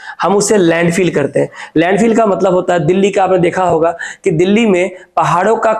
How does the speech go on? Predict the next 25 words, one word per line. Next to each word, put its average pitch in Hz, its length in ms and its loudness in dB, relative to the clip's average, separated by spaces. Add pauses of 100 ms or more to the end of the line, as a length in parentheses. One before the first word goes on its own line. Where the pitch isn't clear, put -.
कई 226 220 0
सारे 202 300 0
छः 196 260 -2
सात 190 420 -2
जो 170 120 0
पहाड़ों 175 400 0
के, 202 80 2
अ, - 440 -4 (160)
कूड़े 294 260 2
के 294 120 0
पहाड़ 185 380 0
जो 180 120 2
हैं, 165 260 0 (280)
आपको 160 240 0
देखने 170 280 2
को 190 100 0
मिलते 175 280 2
होंगे, 180 220 2
news 175 320 2
में 190 140 2
काफ़ी 170 220 0
चर्चा 175 320 0
में 175 120 2
आती 165 280 0
है, 175 240 0